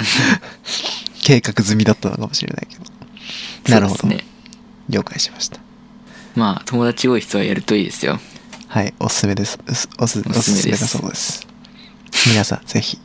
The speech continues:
Speaker 1: 友達と一緒にプレイしてください。
Speaker 2: ぜひ。
Speaker 1: まあ、なんだったら、ヒカルくんを誘ってあげてください。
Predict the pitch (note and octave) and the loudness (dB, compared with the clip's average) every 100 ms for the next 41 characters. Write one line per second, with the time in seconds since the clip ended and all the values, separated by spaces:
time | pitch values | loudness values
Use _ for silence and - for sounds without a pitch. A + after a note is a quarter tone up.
0 | - - - - - - A2+ G#2 G2+ - | -20 -20 -20 -20 -14 -2 2 4 6 4
1 | - G#2 A2+ A2 - B2 - - - - | 2 2 0 0 -2 -6 -8 -12 -20 -20
2 | - - - - - - B2 A#2+ B2 - | -20 -20 -20 -20 -20 -2 4 8 8 8
3 | G#2+ A2 A2+ A2 - A2 G#2 - A2 - | 4 4 4 2 2 0 0 0 0 2
4 | G2 - - - - | 0 0 -2 0 0